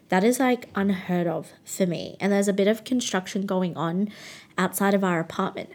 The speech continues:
That didn't even wake me up. I'm like, a sleep in for me is six A M. So I'm still a bit tired today, but definitely feeling a lot better. By the way, unpopular opinion, I got a red-eye flight,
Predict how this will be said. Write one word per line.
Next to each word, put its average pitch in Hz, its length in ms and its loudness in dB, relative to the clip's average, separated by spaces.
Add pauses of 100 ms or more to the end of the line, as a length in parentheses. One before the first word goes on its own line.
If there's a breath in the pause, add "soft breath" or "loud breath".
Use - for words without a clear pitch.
(160)
That - 180 -4
didn't 254 200 0
even 240 260 2
wake 190 280 0
me 170 160 -4
up. 240 360 0 (520 loud breath)
I'm 214 220 4
like, 220 340 2
a 208 60 0
sleep 269 300 2
in 381 160 2
for 339 160 2
me 208 360 2
is 190 220 2
six - 380 -2
A 180 160 4
M. - 400 -2
So 180 680 2 (280)
I'm 220 160 2
still 214 240 2
a 226 60 4
bit 247 160 4
tired 208 320 2
today, 180 480 2 (160)
but - 220 -4
definitely 202 520 2
feeling 202 440 2
a 175 100 0
lot 175 240 -2
better. 190 360 2 (920)
By 208 220 6
the 202 80 6
way, 180 280 0 (160)
unpopular 247 640 4
opinion, 196 500 -2 (540 loud breath)
I 233 480 6
got 226 140 2
a 214 40 4
red-eye 170 380 4
flight, 220 560 -2